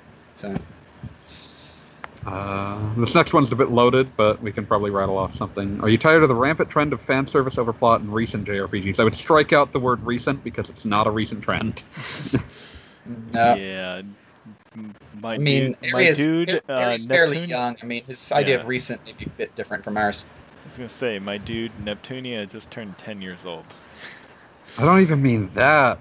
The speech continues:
Speaker 2: Like, I just mean, like, the dating sim R P G is old enough to drink.
Speaker 1: Yeah.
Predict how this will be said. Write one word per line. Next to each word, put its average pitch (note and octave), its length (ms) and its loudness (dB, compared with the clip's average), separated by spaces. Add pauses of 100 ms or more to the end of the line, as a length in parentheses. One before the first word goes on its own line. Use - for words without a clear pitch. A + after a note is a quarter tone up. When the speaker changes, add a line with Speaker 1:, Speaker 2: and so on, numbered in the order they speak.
Speaker 2:
Like, A#2 200 0
I C#3+ 60 4
just D#3 240 -4
mean, D3 240 0
like, G#2+ 440 0 (1200)
the D#3+ 100 8
dating F#3+ 500 2
sim D3 300 0
R C3 160 4
P C3 160 -4
G B2+ 180 0
is B2+ 140 4
old C3+ 160 2
enough C#3+ 200 0
to - 60 -4
drink. G2+ 460 -4 (960)
Speaker 1:
Yeah. A#2+ 280 4